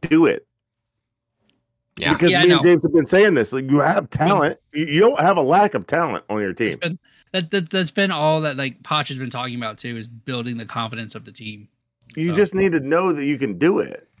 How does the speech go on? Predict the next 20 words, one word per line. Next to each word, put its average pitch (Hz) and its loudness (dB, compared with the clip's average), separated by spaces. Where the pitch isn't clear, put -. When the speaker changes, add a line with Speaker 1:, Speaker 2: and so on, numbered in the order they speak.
Speaker 2:
Man, 107 -2
Speaker 3:
Yeah. 107 -8
Speaker 2:
that 120 0
is 139 -6
such - -2
an 113 -2
insane 95 -2
Speaker 1:
I 98 -14
Speaker 2:
stretch - 2
of 381 -2
Speaker 1:
texted 415 4
that, 196 4
Speaker 2:
games. 127 -2
Speaker 1:
James, 190 4
and 180 4
you 208 4
Speaker 3:
It's 170 2
so 190 -4
Speaker 1:
scoffed. 302 4
Speaker 3:
bad. 139 -2